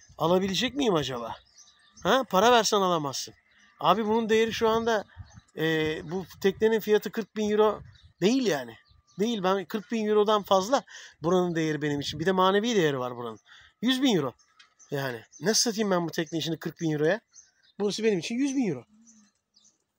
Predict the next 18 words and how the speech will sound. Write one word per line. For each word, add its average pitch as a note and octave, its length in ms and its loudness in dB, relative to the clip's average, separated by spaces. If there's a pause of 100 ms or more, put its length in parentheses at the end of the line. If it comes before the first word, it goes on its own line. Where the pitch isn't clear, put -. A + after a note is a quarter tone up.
Yani. C3 260 -10 (1000)
Baktığın E3+ 320 -2
zaman. D3 320 -6
Lan F#3 160 -2
burası A3 260 2
bir A#3+ 60 0
evden A3+ 380 6
daha A3 160 4
iyi C4+ 160 2
ya. A3+ 200 0 (1040)
Baksana D4 340 0
abi C4 120 2
şu F#3+ 120 -6
güzelliğe. B2+ 400 -10 (1600)
Şurada G#3 260 -6
oturuyorum. A#3 520 -2 (640)
Tamam A3+ 260 4
bak. - 260 2